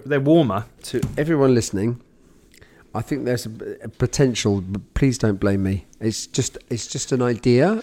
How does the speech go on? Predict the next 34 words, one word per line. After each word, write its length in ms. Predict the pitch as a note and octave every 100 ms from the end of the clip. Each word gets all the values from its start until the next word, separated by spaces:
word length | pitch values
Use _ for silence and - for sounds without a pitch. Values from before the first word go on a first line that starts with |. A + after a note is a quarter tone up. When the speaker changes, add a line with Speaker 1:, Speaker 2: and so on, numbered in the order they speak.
| -
Speaker 2:
as 120 | A#2+
opposed 360 | B2 C3 A#2+ -
to 40 |
an 80 | A#2
instruction 800 | A2 A2+ - A2+ G2 - B2 F3+ - - - - -
that 80 | A#2+
maybe 380 | A#2+ C#3+ B2+ C3+
there's 260 | B2 B2
Speaker 1:
<laughs> 100 | C3
Speaker 2:
elements 420 | C#3+ C#3 C3 B2 -
of 140 | G2
the 140 | B2 C3
inside 320 | C3+ C3+ B2
of 60 | B2+
some 160 | - A#2+
of 60 |
these 220 | C#3+ B2+ -
sweets 380 | C#3+ C3+ B2+
that 140 | - A#2
might 260 | B2+ C3
perform 380 | - B2 C#3+ B2+
interestingly 680 | C3+ B2+ B2+ - A#2+ A#2+ A#2
in 80 | A#2
a 40 |
microwave. 720 | A2+ A#2+ A#2 A2 G2+ G2 F#2 - - - -
However, 540 | C#3 D#3+ C#3 A2 E2+ - - - _ _ _ _ _ _ _ - - - - - _
um, 360 | A#2+ A#2+ A2+ A#2
what 80 |
do 60 | C3+
they 120 | D3
say 240 | C#3 - D#3
on 80 |
the 80 | C#3
airplane? 480 | C#3+ C#3+ C#3+ D#3+ F3